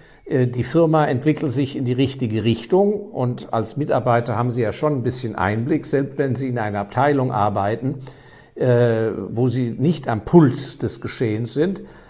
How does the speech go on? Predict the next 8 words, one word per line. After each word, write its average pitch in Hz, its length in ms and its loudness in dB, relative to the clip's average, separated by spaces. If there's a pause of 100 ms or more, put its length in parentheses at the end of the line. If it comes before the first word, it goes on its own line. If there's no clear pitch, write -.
haben 135 400 0
Sie 139 240 -4
aber 127 200 2
ja 117 120 2
doch 143 300 0 (340)
absolut 135 720 0
die 117 80 -2
Möglichkeit, 151 880 0